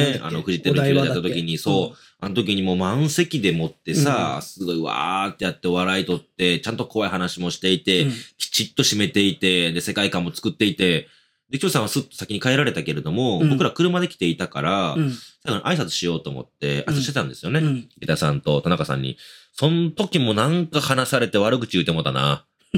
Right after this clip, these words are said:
Speaker 1: <laughs>
Speaker 2: なんか、緊張しちゃって。逆のこと言っちゃった。
Speaker 1: そんなにないだろ、でも別に。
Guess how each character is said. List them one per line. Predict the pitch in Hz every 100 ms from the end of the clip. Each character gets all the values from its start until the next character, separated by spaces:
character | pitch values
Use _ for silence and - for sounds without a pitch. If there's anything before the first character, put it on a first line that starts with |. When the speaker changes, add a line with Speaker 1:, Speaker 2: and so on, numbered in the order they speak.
| -
Speaker 1:
<laughs> | 190 - - -
Speaker 2:
な | - - 139
ん |
か、 | 123 135 87 - _ -
緊 | 160
張 | 151
し |
ち |
ゃ | 143
っ |
て。 | - - - _ _
逆 | 127 131
の | 175
こ | 156
と |
言 | 185
っ |
ち |
ゃ | -
っ |
た。 | -
Speaker 1:
そ | -
ん | 240 269
な | 269 254
に | 262 247 240 190
な | 190
い | 214
だ | 101
ろ、 | 107
で | 110
も | 110
別 | 113 147 _
に。 | _